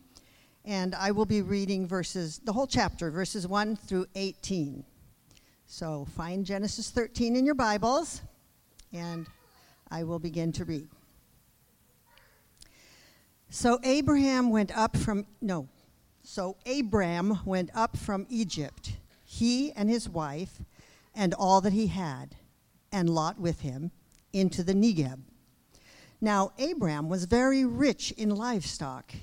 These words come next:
in silver and in gold, and he journeyed on from the Negeb as far as Bethel, to the place where his tent had been at the beginning, between Bethel and Ai,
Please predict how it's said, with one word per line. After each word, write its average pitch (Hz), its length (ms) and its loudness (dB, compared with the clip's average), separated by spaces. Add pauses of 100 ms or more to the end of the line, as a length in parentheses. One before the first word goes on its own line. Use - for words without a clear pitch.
(140)
in 180 160 2
silver 180 680 0
and 160 140 2
in 143 140 4
gold, 156 480 2 (520)
and 208 140 6
he 214 80 8
journeyed 294 540 6
on 220 500 4
from 220 240 0
the 190 80 2
Negeb 196 640 0 (180)
as 202 220 -2
far 226 260 0
as 214 200 0
Bethel, 208 500 0 (560)
to 190 120 6
the 180 100 8
place 208 400 2
where 226 80 4
his 196 180 4 (300)
tent 285 320 4
had 156 220 -2
been 160 360 -2
at 196 180 -4
the 190 60 2
beginning, 180 600 0 (560)
between 175 460 4
Bethel 226 500 0 (260)
and 214 140 -2
Ai, 147 540 -6